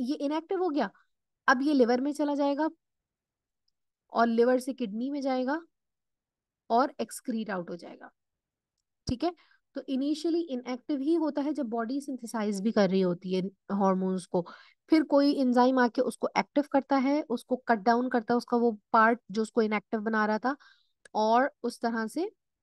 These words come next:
उसको वो कर देता है। जैसे कि, अम, अ, फीमेल हार्मोन्स होते हैं, ठीक है, अब उसमें, अम, अ, जैसे ईस्ट्रोजन है।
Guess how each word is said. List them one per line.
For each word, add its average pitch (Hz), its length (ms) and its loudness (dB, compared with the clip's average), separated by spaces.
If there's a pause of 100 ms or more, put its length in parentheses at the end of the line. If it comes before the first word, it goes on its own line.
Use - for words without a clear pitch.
(920)
उसको 226 240 -4
वो 214 120 -4
कर 180 180 -6
देता - 280 -8
है। 190 180 -8 (420)
जैसे 226 300 2
कि, 254 240 4 (380)
अम, 208 560 -4 (1120)
अ, 220 260 6
फीमेल 254 480 2
हार्मोन्स 240 500 2
होते 196 220 -6
हैं, 185 320 -8 (720)
ठीक 262 160 -2
है, 339 100 0 (640)
अब 240 200 4 (320)
उसमें, 294 520 0
अम, 247 520 2 (1400)
अ, 226 260 6
जैसे 233 360 -2
ईस्ट्रोजन 233 600 -4
है। 180 180 -4